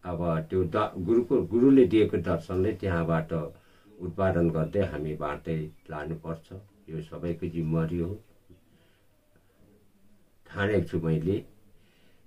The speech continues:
ए, त्यसैले अहिलेसम्म चलि नै रहेको छ। यो एक त आपत्ति छैन, एकदमै। अब मङ्गेना, अब त्यो मङ्गेनाले माथा समेटेर पनि सात आठवटा ज-, जम्मा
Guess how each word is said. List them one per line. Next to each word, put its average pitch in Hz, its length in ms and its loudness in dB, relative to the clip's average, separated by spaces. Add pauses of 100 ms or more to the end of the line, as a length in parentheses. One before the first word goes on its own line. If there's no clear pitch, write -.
(100)
ए, 78 320 -12
त्यसैले 87 480 0
अहिलेसम्म 80 600 0
चलि 85 280 -2
नै 95 160 4
रहेको 85 360 0
छ। 82 140 -12 (260)
यो 80 360 -4
एक 80 280 -8
त 82 40 -10
आपत्ति 80 540 -12
छैन, 85 440 -6 (520)
एकदमै। 80 400 -4
अब 76 260 -8
मङ्गेना, 78 400 -4
अब 78 580 -10 (540)
त्यो 87 120 -6
मङ्गेनाले 98 640 6
माथा 95 340 4
समेटेर 98 640 2
पनि 95 140 0
सात 87 300 -2
आठवटा 80 380 -2
ज-, 78 260 -6
जम्मा 80 440 -4